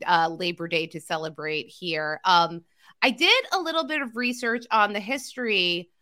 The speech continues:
of Labor Day for people who don't know, and I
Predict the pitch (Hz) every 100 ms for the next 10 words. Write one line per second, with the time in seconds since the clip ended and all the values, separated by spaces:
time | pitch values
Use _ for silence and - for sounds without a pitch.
0 | _ _ - 202 196 196 175 170 170 170
1 | 165 165 170 220 220 269 285 262 247 196
2 | 185 185 196 180 170 170 170 165 165 165